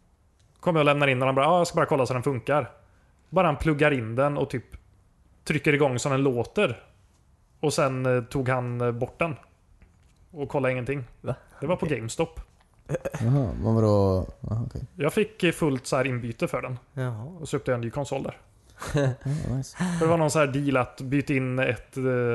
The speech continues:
Speaker 1: tre sextio
Speaker 2: Jaha,
Speaker 1: och få
Speaker 2: okej.
Speaker 1: tre sextio Slim.
Speaker 2: Jaha, kul.
Speaker 3: Och så gick din sönder.
Speaker 1: Ja, men min gick sönder. Det var min först-, nej, nej,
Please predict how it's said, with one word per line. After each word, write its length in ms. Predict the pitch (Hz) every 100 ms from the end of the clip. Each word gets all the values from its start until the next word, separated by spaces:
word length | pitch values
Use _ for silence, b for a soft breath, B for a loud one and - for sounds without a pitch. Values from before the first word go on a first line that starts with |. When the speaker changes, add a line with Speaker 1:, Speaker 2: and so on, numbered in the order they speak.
| 117 113 110 - - -
Speaker 1:
tre 220 | 139 123
sextio 440 | - 120 - 120
Speaker 2:
Jaha, 240 | 120 120 120
Speaker 1:
och 160 | 123
få 80 | 120
Speaker 2:
okej. 720 | 123 117 113 117 113 113 110 107 - _ _ _ -
Speaker 1:
tre 200 | 135 123
sextio 420 | 143 127 - 131
Slim. 460 | - 143 127 113 101 - _ -
Speaker 2:
Jaha, 500 | 113 123 120 123 113
kul. 260 | - 117 107 - b b _ _ _ - - -
Speaker 3:
Och 60 | 104
så 100 | 104
gick 220 | 107 104
din 220 | 104 90
sönder. 680 | 85 - 107 87 87 101 - - _ B B B B -
Speaker 1:
Ja, 140 | 160 165
men 120 | 165
min 100 | 165
gick 180 | 180 -
sönder. 280 | 123 117 139
Det 60 |
var 80 | 165
min 240 | 160 143
först-, 420 | 139 - - - - _ _ _ _ _ _ _ _ _ _ _
nej, 160 | 190 339
nej, 180 | 370